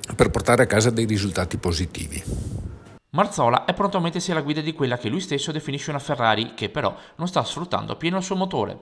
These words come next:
Speaker 2: La promessa è quella di far vedere un sistema di gioco diverso e già dal primo allenamento si è lavorato su muro e difesa, ma soprattutto c'è da superare la paura che in campionato sembra frenare i rinoceronti.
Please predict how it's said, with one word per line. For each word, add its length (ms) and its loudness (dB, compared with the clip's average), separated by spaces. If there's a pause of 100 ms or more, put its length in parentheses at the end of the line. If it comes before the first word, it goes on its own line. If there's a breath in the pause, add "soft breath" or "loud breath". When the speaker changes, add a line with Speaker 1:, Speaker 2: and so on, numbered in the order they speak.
(440 soft breath)
Speaker 2:
La 80 -4
promessa 460 2
è 80 -4
quella 180 4
di 80 0
far 180 -2
vedere 220 0
un 60 0
sistema 320 -4
di 100 -4
gioco 220 -4
diverso 540 0 (180 loud breath)
e 100 -6
già 100 0
dal 140 2
primo 220 -4
allenamento 560 -2
si 100 -2
è 40 -2
lavorato 340 0
su 160 -6
muro 340 -2
e 60 -4
difesa, 440 -4 (300 loud breath)
ma 220 4
soprattutto 640 -4 (180 loud breath)
c'è 120 0
da 80 0
superare 440 2
la 120 4
paura 400 4
che 100 -6
in 60 -2
campionato 520 -4
sembra 300 -4
frenare 480 -4
i 60 -4
rinoceronti. 760 -4